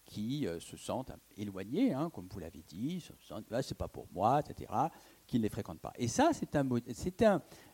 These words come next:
euh, facteur, si vous voulez, de fragilisation, non seulement du projet démocratique, hein, bien entendu, parce qu'on dit, ah, à quel titre, hein,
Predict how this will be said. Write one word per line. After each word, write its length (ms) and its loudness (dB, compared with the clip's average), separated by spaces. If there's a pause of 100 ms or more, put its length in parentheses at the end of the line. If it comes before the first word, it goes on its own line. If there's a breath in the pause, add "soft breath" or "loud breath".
(140)
euh, 140 4
facteur, 720 6
si 160 -6
vous 80 -4
voulez, 200 4
de 100 4
fragilisation, 1300 4 (360 loud breath)
non 140 10
seulement 420 4
du 140 -4
projet 320 2
démocratique, 760 2
hein, 80 -10
bien 120 -12
entendu, 320 4
parce 120 -6
qu'on 60 -10
dit, 100 -10
ah, 440 -10
à 80 -20
quel 120 -8
titre, 320 0
hein, 180 0